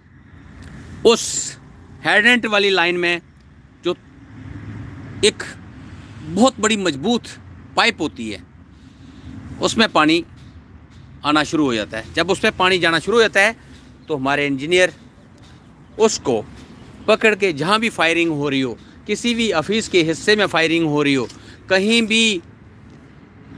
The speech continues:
अगल बगल किसी को sport की ज़रूरत पड़े, तो हम उसे यूज़ करते हैं और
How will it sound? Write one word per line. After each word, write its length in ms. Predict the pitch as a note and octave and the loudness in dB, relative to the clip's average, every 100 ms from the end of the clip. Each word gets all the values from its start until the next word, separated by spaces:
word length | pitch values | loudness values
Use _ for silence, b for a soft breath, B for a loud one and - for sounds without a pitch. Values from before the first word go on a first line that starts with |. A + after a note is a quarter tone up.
| - - | -4 0
अगल 280 | F3+ G#3+ | 4 4
बगल 420 | F#3 F#3+ F#3+ F3+ D3+ - - - - - - - - | 4 2 4 2 -2 -12 -20 -20 -20 -20 -20 -18 -10
किसी 220 | - A#3+ | -8 -2
को 160 | A3+ F#3+ | 0 2
sport 300 | D3 G3+ G3+ | 2 2 2
की 100 | F#3 | 0
ज़रूरत 260 | F3 E3 | 0 0
पड़े, 240 | E3 C3+ A2+ - - | 0 0 -2 -12 -8
तो 60 | D#3+ | -4
हम 220 | D3+ D3+ | -2 -2
उसे 160 | C#3 C#3 | 0 0
यूज़ 260 | A#2+ A#2 - | 0 -2 -6
करते 240 | G#2 A2+ | -8 -10
हैं 520 | - - - - - | -14 -16 -18 -18 -2
और 340 | E3 F#3+ F3+ | 2 4 2